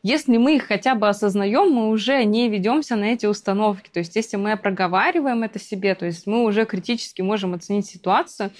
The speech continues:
так как первый шаг в любом деле — это осознать,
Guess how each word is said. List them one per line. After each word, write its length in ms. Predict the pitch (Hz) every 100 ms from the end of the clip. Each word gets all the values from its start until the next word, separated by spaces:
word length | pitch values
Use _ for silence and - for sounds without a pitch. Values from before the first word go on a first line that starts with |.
| -
так 120 | - 196
как 180 | 196 - - -
первый 340 | 262 285 196
шаг 480 | 202 - 262 359 - -
в 120 | 196
любом 440 | 214 214 240 196 185
деле — 300 | 226 381 294
это 400 | - 269 269 247 - _
осознать, 800 | 240 - 226 190 240 202 185 -